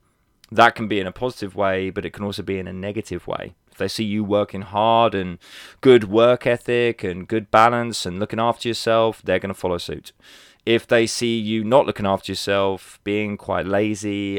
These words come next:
unmotivated, then that is also gonna follow suit as well. So I guess the first thing, if you are a parent or one day wish to become one, recognize that there are eyes on you twenty-four seven,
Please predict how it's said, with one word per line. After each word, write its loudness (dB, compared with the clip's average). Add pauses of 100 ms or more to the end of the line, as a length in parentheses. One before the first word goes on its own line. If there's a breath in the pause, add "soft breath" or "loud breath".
unmotivated, -6
then -8
that 2
is -8
also -4
gonna -10
follow -8
suit -10
as -14
well. -14
So 0 (380 loud breath)
I 0
guess 2
the -8
first 0
thing, -6 (380)
if -6
you 0
are 4
a 0
parent 0
or -2 (320)
one 2
day 2
wish -4
to -12
become -8
one, -2 (420 loud breath)
recognize 0
that -2
there 2
are 2
eyes -2
on -6
you -8
twenty-four -12
seven, -12